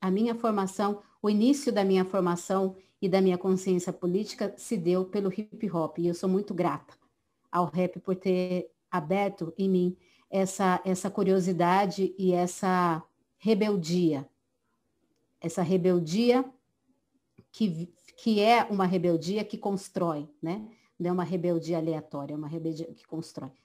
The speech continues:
Não só em mim, mas em quantas outras pessoas que a gente pode relembrar daqui, quanto que o Racionais ensinou pra gente,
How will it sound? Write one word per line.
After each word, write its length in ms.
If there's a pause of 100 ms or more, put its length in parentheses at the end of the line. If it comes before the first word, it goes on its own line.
(100)
Não 180
só 200
em 80
mim, 140
mas 180
em 80
quantas 400
outras 280
pessoas 380
que 80
a 20
gente 200
pode 320 (380)
relembrar 480
daqui, 360
quanto 300
que 120
o 20
Racionais 640
ensinou 400
pra 200
gente, 420